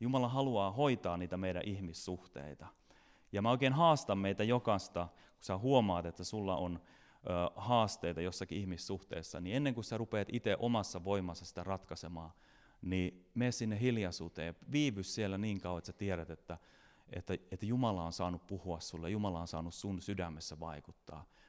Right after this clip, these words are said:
niin silloin sä oot valmis ihan oikeasti, niin kuin, siihen kohtaamaan sen toisen ihmisen ja te pystytte ratkaisemaan sen asian. Kerron yhden tarinan. Ku-, jaksatko te vielä kuunnella?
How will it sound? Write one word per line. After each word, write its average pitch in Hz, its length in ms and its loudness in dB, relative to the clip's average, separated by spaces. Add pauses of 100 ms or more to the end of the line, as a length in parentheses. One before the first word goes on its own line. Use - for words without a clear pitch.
niin 90 120 -4
silloin 104 260 0
sä 95 100 -2
oot 90 160 -4
valmis 92 400 0
ihan 87 140 -8
oikeasti, 90 640 -4 (1160)
niin 87 140 -4
kuin, 82 80 -8
siihen 87 320 -6 (420)
kohtaamaan 85 520 0
sen 85 120 -8
toisen 87 340 -2
ihmisen 82 500 -8
ja 76 100 -8 (360)
te 90 80 -4
pystytte 85 380 -6
ratkaisemaan 69 680 -8
sen - 140 -16 (100)
asian. - 460 -16 (720)
Kerron 131 300 4
yhden 113 320 4 (460)
tarinan. 101 560 8 (960)
Ku-, 131 180 2
jaksatko 151 400 6
te 101 100 4
vielä 101 200 4
kuunnella? 92 480 0